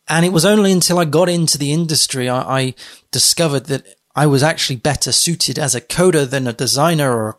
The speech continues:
you know, a graphics guy or a front-end developer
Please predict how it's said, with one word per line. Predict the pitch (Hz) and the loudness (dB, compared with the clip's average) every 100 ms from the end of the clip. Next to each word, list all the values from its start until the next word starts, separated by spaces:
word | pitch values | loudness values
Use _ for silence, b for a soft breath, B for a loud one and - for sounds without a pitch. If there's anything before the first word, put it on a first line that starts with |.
| _ | _
you | - | -6
know, | 120 | -4
a | 107 | -4
graphics | 156 143 - - - - B B B | -4 -4 -4 -4 -6 -8 B B B
guy | - 117 104 131 b b b b b b _ _ _ _ _ - | -4 -2 -2 -6 b b b b b b _ _ _ _ _ -2
or | 151 127 | 0 0
a | |
front-end | - 160 147 151 151 135 - - _ | 0 -2 0 0 0 0 -4 -10 _
developer | 139 123 117 107 117 110 | -2 0 -2 -2 -6 -6